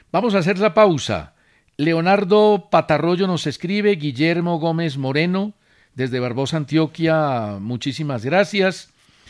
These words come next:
Santiago Ramírez, pendiente también de la polla del fútbol. Jairo Ruiz habla que nos ve en el Calanu-, Canal uno y expresa su opinión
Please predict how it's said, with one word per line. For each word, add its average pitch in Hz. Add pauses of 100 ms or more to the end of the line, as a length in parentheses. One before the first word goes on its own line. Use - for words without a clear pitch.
(140)
Santiago 202
Ramírez, 196
pendiente 156
también 160 (380)
de 165
la 147
polla 147
del 131
fútbol. 214 (380)
Jairo 196
Ruiz 190 (480)
habla 151 (320)
que 160
nos 139
ve 160
en 160
el 131
Calanu-, 147
Canal 143
uno 180 (400)
y 151
expresa 156
su 160
opinión 151